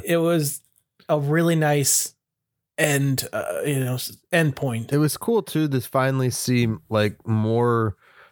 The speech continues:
Speaker 2: um, extra footage or B-roll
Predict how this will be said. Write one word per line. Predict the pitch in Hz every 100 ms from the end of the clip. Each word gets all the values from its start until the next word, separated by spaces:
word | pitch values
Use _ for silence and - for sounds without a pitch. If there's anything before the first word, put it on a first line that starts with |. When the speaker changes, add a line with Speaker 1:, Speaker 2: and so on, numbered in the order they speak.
| _ -
Speaker 2:
um, | 107 104 95 87 87 85 - _ _ _ _ _ _ _
extra | 123 127 - 117
footage | - 123 117 110 104
or | 92
B-roll | 98 123 117 104 92 92 98